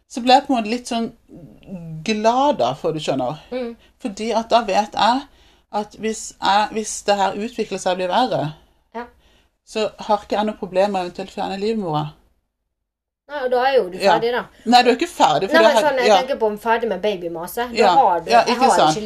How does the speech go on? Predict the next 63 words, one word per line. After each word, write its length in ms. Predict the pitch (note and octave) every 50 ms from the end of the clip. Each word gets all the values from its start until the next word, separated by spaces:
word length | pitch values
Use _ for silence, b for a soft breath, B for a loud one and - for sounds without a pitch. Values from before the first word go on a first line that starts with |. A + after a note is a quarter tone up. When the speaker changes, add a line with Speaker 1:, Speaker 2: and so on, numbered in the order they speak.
| G#3+ F#3
Speaker 2:
livmor. 260 | E3+ F3 A3+ B3+ B3+
Speaker 1:
Ja, 180 | - B3+ B3 B3+ -
og 100 | C#4 D4+
litt, 220 | C#4 C#4+ D#4 A#3 A3+
Speaker 2:
Slutt 100 | B3 A3
å 20 |
Speaker 1:
ja, 100 | G#3+ G#3+
Speaker 2:
mase. 100 | F#3 - A#3+
Speaker 1:
og 60 | C4+
litt 240 | B3+ C#4 C#4+ - -
det 80 | - A#3+
der 180 | A3 G#3 G#3+
med 120 | A3 A3 G#3+
at 180 | A3 A3 A3
jeg, 540 | - F#3+ G3+ A3+ A3+ G3+ F#3+ - - - -
litt 240 | A3 A3+ B3+ B3+ -
det 80 | - A3
der 140 | F#3+ F#3
med 140 | F#3 F#3+ F#3
at, 180 | G3 G3 - -
eh, 180 | G3+ G3+ - - - _ _ _ _ _ _ _ -
men 160 | G#3 A3 A3
da, 220 | A3 A3+ A3 G#3
men 120 | G#3 A3+ A3+
da 80 | G#3+ A3+
skal 180 | - - A3+ G#3+
det 120 | A3+ G3
gå 160 | E3 E3+ F3 F#3
så 160 | - - G3
langt 260 | G3+ G3+ G3+ F3+ -
at 120 | F3+ F3
det 100 | F3+ F#3
er 160 | F3 D#3 D#3 C#3 - - F#3+ F#3
uholdbart, 500 | D#3+ D3 - B3 C#4 D4 D3 E3+ F#3+ - -
Speaker 2:
Ja. 60 | -
Speaker 1:
på 60 | -
en 80 | F#3 F3
måte. 420 | E3 D#3+ D#3+ - - C3+ A#2+ C#3+ B B B B B B -
Men 120 | A#3+ A#3+
jeg, 160 | B3+ C4 A#3
for 100 | - C#4+
det, 160 | C4 C4 B3+ -
og 80 | A#3+ -
det 80 | C4
er 40 | C#4+
litt 180 | C#4 C4+ C4 -
det 80 | - A3+
der 140 | A3 G#3+ A3
med 140 | A3+ A#3 A#3 A3+ G#3
at 160 | - - - _ _ _ _ _ _ _ _ _ -
jeg 140 | A3 A3+
vet 280 | G#3 G#3+ G#3+ A#3 B3+ B3
på 60 | - A#3
en 60 | G#3+ G3+
måte 240 | F3 F3+ F3+ - A3+
at 160 | F#3+ G3 G3 -
det, 120 | G3+ G3
det 1300 | G3+ G3+ G#3 G3+ F#3+ - - _ _ _ _ _ _ _ _ _ _ - - E3+ F3 F3+ D#3 D3+ F3 F#3+
er 80 | G3 F#3+
jo 40 | F#3+
ikke 140 | F#3 - A#3+
noe 60 | B3+
kur 380 | B3 - - A3+ A#3 G#3 D#3+ C3+